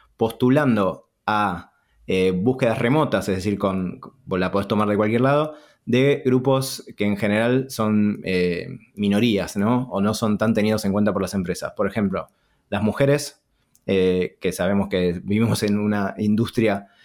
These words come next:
que en general es más machista, las, los no graduados, los que no tienen título, ¿sí? No tienen título universitario, creció bastante. Por ejemplo, en mujeres, en, en búsquedas que son para trabajar en una oficina, da cuarenta por ciento las postulaciones.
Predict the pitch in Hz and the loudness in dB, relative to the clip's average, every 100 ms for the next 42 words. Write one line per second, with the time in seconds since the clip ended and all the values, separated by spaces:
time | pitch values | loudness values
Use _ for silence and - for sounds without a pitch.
0 | _ - 95 90 143 104 104 107 104 151 | _ -6 -4 0 0 0 -2 -2 0 0
1 | - 127 131 - _ _ _ 104 104 101 | 2 0 0 -6 _ _ _ 0 2 2
2 | 98 95 90 - - - 107 104 101 120 | 0 -2 -4 -8 -12 -8 -2 0 2 2
3 | 147 123 135 139 127 131 123 101 107 113 | 4 4 4 2 0 -4 -10 -2 0 2
4 | 120 117 143 131 123 131 - _ - 110 | 2 2 2 2 2 0 -8 _ -2 0
5 | 113 104 107 104 98 101 98 95 90 107 | 2 0 0 0 0 0 2 0 0 0
6 | 120 110 110 - _ _ _ _ _ 117 | 0 0 0 -4 _ _ _ _ _ -2
7 | - 185 139 180 147 107 107 117 117 113 | 2 2 2 2 2 0 0 -2 0 2
8 | 127 107 101 101 113 110 117 117 170 180 | 2 0 0 0 0 2 2 2 2 2
9 | - - 113 110 107 104 104 101 101 101 | -2 -6 -2 0 2 2 2 2 2 -2
10 | _ _ - - - 113 127 156 165 135 | _ _ -12 -12 -4 2 4 4 2 2
11 | 120 131 131 123 107 104 127 123 117 117 | 0 0 0 2 0 0 2 0 0 0
12 | 160 170 - - 117 131 120 123 117 107 | 2 0 -2 -4 -2 0 2 2 0 -2
13 | 90 101 92 87 87 - 92 98 - 98 | -4 -2 -2 -4 -8 -12 -14 -14 -8 -6
14 | 92 98 90 87 | -6 -4 -4 -6